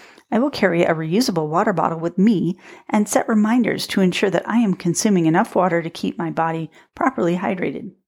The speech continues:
Number three, incorporating regular physical activity.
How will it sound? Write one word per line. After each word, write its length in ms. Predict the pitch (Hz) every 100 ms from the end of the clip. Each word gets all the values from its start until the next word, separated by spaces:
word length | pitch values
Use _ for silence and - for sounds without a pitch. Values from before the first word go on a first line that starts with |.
| _ _ _ - - - - _ -
Number 240 | 190 185
three, 280 | 190 214 185
incorporating 640 | - - 196 190 180 165
regular 380 | 147 151 170 180
physical 560 | 180 165 - 190 - -
activity. 640 | 175 - 185 170 147 -